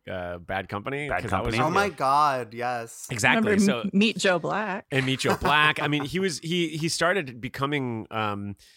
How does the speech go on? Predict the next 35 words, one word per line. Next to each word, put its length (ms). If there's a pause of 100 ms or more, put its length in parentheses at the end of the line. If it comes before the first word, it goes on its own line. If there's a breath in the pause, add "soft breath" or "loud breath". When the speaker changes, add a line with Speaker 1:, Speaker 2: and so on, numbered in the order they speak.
(400 soft breath)
Speaker 1:
a, 40
a, 440 (100)
a, 220
you 140
know, 80
a 60
headliner, 520
a, 280
a, 320
a 40
headline 320
name, 320
and 160
I 60
think 180
so 200
much 180
of 60
that 240
is 320
with 160
Ho-, 280
with, 220
uh, 220 (260)
with 160
Lecter. 460 (320 loud breath)
So 160
to 60
see 220
him 120
in 80
this 200
role 300
where 120
he's 200